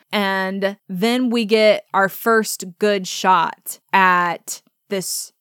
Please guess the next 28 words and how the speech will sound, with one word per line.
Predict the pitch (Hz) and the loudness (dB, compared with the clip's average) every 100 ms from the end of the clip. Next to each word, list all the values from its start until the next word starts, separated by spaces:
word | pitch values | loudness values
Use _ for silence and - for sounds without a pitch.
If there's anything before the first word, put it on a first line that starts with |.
| _ | _
fort, | - 190 - - - - _ _ - | -2 -2 -4 -10 -16 -16 _ _ -8
or | 185 170 170 165 | -4 -4 -4 -6
whatever | 170 170 196 196 175 | -6 -2 -2 -2 -2
you | 180 170 | -4 -6
want | 170 | -8
to | 156 | -10
call | - 160 151 | -8 -6 -6
it. | 143 - - _ - | -8 -14 -20 _ 2
I | |
have | 240 | 2
a | 269 | 2
pretty | 254 311 311 | -2 -6 -4
big | 254 233 | -4 -4
problem | - 190 185 175 165 | 0 2 2 0 -10
with | 165 - | -12 -12
this. | 98 - - | -14 -12 -4
I | 202 | -2
think | 226 220 208 202 | -2 -2 -2 0
this | 214 226 - - _ | 0 0 -4 -12 _
was | 196 202 196 185 | -4 2 2 0
one | 185 196 196 202 | -4 -2 -2 -2
of | - 190 | -4 -4
my | 190 185 180 | -2 -4 -4
biggest | 156 185 202 208 - - _ | -4 -2 -2 -4 -6 -16 _
issues | 190 - 160 147 160 226 - - - | -8 -8 -10 -8 -6 -8 -10 -20 -20
with | 180 175 196 190 185 - - - _ | -10 -2 0 2 0 -6 -18 -20 _
the | 196 | -10
trailer. | - 165 - - | -6 -8 -8 -12